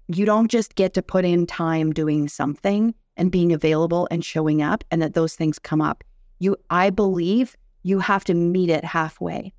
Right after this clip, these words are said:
You have to be ready. You have to have your head up and be prepared and do the work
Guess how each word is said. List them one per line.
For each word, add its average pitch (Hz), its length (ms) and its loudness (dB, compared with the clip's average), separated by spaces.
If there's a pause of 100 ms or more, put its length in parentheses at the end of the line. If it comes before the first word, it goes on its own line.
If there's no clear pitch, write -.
(280)
You 190 100 2
have 190 220 2
to - 60 -14
be 175 160 0
ready. 175 320 2
You 175 200 0
have 165 200 -4
to - 80 -4
have 156 180 0
your 151 140 -2
head 196 260 -2
up 175 240 2 (100)
and 165 160 -2
be 190 140 2
prepared 170 680 -2
and 151 200 -2
do 196 160 2
the 208 120 2
work 160 380 -2